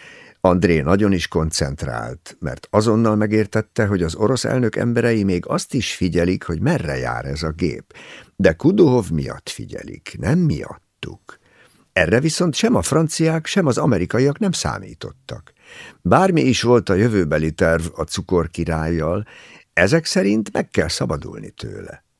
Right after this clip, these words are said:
Váratlan fordulat, sajnos... Stanislav Csecskó kérés nélkül is folytatta a második S M S-sel.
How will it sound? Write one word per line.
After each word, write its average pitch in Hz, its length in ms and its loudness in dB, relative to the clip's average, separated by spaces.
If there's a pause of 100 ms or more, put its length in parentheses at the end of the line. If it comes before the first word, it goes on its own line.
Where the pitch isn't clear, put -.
(760)
Váratlan - 600 -4
fordulat, 101 720 -4 (720)
sajnos... - 680 -8 (1700)
Stanislav 117 580 4
Csecskó 120 500 0
kérés 85 400 2
nélkül 87 340 0
is 82 140 -2
folytatta 82 520 -2
a 69 60 0
második 60 560 -8
S - 180 -8
M 50 100 -14
S-sel. - 420 -12